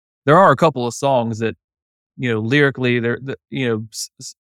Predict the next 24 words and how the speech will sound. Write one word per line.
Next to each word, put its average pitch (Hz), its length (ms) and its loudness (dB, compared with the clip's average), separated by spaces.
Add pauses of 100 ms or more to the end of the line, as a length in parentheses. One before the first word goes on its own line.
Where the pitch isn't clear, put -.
(240)
i-, 151 180 -2
i-, 190 200 0
in 196 160 6
kind 196 200 4
of 139 80 2
a 123 60 0
cryptic 131 400 -4
way. 123 300 0
You 143 60 -2
know, 143 80 0
I 143 100 0
did 151 140 0
address 120 340 -4
some 139 180 -4
of 110 60 -6
the 107 80 -8
stuff 113 240 -2
that - 80 -10
was 117 120 -6
on 123 140 2
my 107 100 -2
mind, 120 300 0
of 98 140 -10
course, 107 340 -6